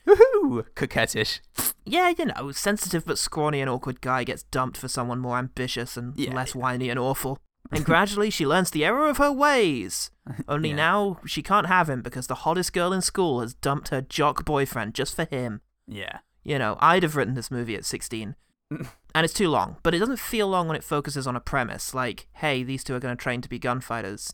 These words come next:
Speaker 2: together
Speaker 1: Yeah.
Speaker 2: out in the wilderness, or, "Ugh, we're, we're, we're gonna build towards something." Then I'm kind of invested. So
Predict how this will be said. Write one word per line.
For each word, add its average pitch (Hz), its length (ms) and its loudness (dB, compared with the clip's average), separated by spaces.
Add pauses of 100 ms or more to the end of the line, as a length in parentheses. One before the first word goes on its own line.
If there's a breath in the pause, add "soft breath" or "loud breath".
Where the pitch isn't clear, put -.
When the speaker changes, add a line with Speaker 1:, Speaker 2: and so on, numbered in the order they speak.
Speaker 2:
together 196 220 -2 (100)
Speaker 1:
Yeah. 110 120 -4
Speaker 2:
out - 80 -8
in 113 80 -10
the 110 180 -10 (140)
wilderness, 117 520 -6
or, 110 300 -6 (160)
"Ugh, - 300 -10
we're, 117 180 0
we're, 131 180 -2
we're 139 140 -6
gonna 139 180 -4
build 135 320 -4
towards 127 400 -4
something." 110 440 -10
Then 156 340 2 (340)
I'm 139 120 -4
kind 127 240 -2
of 139 80 -8
invested. - 520 -10
So 131 420 -4